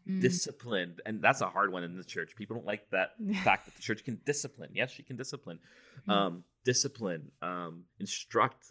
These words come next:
Speaker 2: love, care, nurture. A family is abs-, is essential to the raising of a child. A child cannot be raised otherwise. And what does baptism do? It makes us children of God.
Speaker 3: Yes.
Speaker 2: Right? What is the church but,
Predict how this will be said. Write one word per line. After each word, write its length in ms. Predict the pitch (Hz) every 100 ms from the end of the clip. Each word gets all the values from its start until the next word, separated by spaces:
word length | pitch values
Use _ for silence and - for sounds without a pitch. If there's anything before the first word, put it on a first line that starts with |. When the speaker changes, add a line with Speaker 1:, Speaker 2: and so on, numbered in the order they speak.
| -
Speaker 2:
love, 580 | 92 101 120 104 87 -
care, 380 | 117 110 113 101
nurture. 600 | 90 117 - 113 85 78 _ - -
A 60 |
family 500 | - - 107 131 139
is 260 | 113 95 82 _ -
abs-, 360 | - 120 - -
is 220 | 101 98 110
essential 560 | 104 - 101 131 - 98
to 120 | -
the 80 | 82
raising 300 | 71 - 80
of 80 | 82
a 40 |
child. 400 | - - 58 - -
A 60 |
child 440 | - 123 127 110 -
cannot 320 | 107 117 135
be 100 | 92
raised 220 | 98 -
otherwise. 460 | - 123 92 - - _ _ _ _ _
And 80 | 107
what 120 | 139
does 100 | 135
baptism 480 | 123 135 - 117 107
do? 200 | 101 202 - _ _ _ _ _ _
It 100 | 117
makes 180 | 127 -
us 240 | 160 - _ _ _
children 380 | - 120 113 92
of 100 | 87
God. 320 | - 71 - _ _ _ _ _ -
Speaker 3:
Yes. 340 | 156 160 - _ -
Speaker 2:
Right? 240 | 85 139 - _ _ _ _
What 160 | 104 131
is 300 | 156 147 -
the 100 | 123
church 480 | - - 196 - - _ _
but, 240 | 104 107